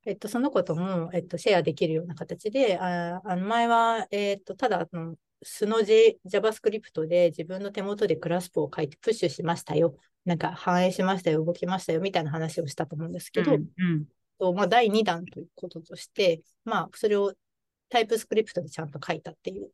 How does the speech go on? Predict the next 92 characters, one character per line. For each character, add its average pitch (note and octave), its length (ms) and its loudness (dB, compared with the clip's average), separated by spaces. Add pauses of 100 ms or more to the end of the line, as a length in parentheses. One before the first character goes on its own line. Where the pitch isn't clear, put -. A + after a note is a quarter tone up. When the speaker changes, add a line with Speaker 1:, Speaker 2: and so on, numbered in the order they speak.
(100)
Speaker 2:
お F3 160 4
ー、 - 20 4
お D3 380 4
ー、 C3+ 300 4
お A#2+ 40 -6
ー。 - 80 -10
Speaker 1:
で、 - 220 -6 (840)
そ A#3 180 -6
う F3+ 40 -10
そ F#3 220 2
う、 F3+ 40 4
な A3 100 -4
ん A3 40 -10
か G3 100 -4
そ F#3+ 100 -6
の F3+ 120 -2
ク - 200 -8
ラ G3+ 120 -2
ス - 80 -14
プ A3+ 400 4 (300)
自 - 120 -18
体 F3 180 0
が E3+ 100 -6
も D#3+ 120 -8
と F3+ 100 -4
も F#3 140 -2
と F#3 160 -2
そ F#3 140 -6
の、 F3+ 240 0 (220)
う A3 80 4
ん、 F3 180 2 (280)
な F#3 140 -2
ん F3+ 40 2
だ E3 120 0
ろ F3 100 -10
う - 20 -8
な、 E3+ 220 -6 (540)
テ A#3 80 0
ィ - 100 4
ー - 40 10
エ - 40 4
ス G3+ 480 4 (380)
コ F#3 100 0
ン F3+ 60 0
パ F3+ 100 2
テ E3+ 100 0
ィ E3 40 -2
ブ E3 80 -10
ル F#3 80 -12
だ F#3+ 100 -8
よ - 80 -10
み F3+ 80 -14
た F3 80 -12
い - 20 -10
な F3+ 40 -14
結 F3 200 -2
構 - 100 -18
書 D#3+ 60 -2
い D#3 60 -6
て - 80 -20
あ - 40 -20
っ - 20 -20 (320)
た - 100 -14
り G#3 80 -10
し - 40 -8
て。 F#3+ 140 4
Speaker 2:
う E3+ 60 0
ん、 D#3+ 120 -4
う - 80 0
ん。 E3+ 220 0 (160)
Speaker 1:
ま G#3+ 80 -2
あ、 - 20 2
で G3 60 4
も F3+ 80 0
最 G#3+ 200 2
初 A3+ 100 2
は G#3+ 120 4
そ G#3+ 120 -2
れ G3+ 120 0
を G3+ 120 -2
使 - 160 -8
っ F3+ 40 -6
て F#3 120 0
な F3+ 80 -4
か E3+ 80 -10
っ - 40 -20
た - 100 -18
ん - 20 -16
で F#3+ 60 -16
す - 80 -18
け C#4 100 -6
ど、 C#4 220 2